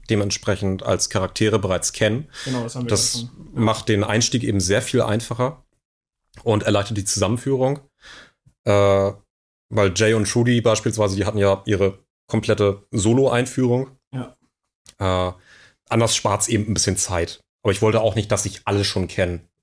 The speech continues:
Speaker 1: weil das, das, das, das birgt weniger Konfliktpotenzial und Konfliktpotenzial ist eben genau
Speaker 2: Ja.
Speaker 1: das, was, äh, was ein interessantes Zusammenspiel ausmacht. Das merkt man an Malik und, äh, Vex ganz extrem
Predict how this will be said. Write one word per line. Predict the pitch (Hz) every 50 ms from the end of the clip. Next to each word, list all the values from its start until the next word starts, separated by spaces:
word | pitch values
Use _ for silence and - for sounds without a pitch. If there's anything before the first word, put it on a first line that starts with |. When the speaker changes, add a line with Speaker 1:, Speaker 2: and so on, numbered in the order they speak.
| _ _
Speaker 1:
weil | - 98 92 90 92 92 90 - - _ _ _ _ _ _ _ _ _ _ _ _ _
das, | - 110 - -
das, | - 110 113
das, | - 120 104 -
das | - 117 - - - 104
birgt | 120 127 123 123 - 104 95 92
weniger | 117 117 120 113 117 110
Konfliktpotenzial | - - 107 101 - 113 110 - - 117 95 101 98 98 - 104 92 95 98
und | - 101 92
Konfliktpotenzial | - 113 98 - 113 110 - - 107 101 95 90 - - 98 92 92
ist | - -
eben | - 95 90
genau | 92 90 90 85 85
Speaker 2:
Ja. | 80
Speaker 1:
das, | - 95 92 - - - - - - - - - - - _ _ _ _
was, | 98 95 92 85 - - - - - -
äh, | 110 95 95 92 92 92 90 90 95 -
was | 104 95 -
ein | 110
interessantes | 110 - 113 - - 101 - 104 98 101 -
Zusammenspiel | - 101 95 92 98 - - - 98 90
ausmacht. | 101 98 98 - - 98 90 - -
Das | - -
merkt | 98 92 - -
man | 101 95
an | 98 104
Malik | 92 95 90 92 95 95 92 -
und, | - 107 95 90 87 87 85 - -
äh, | - 87 87 95 98 98
Vex | 98 92 - -
ganz | - 98 95 -
extrem | 113 110 - - - - 101 98 104 104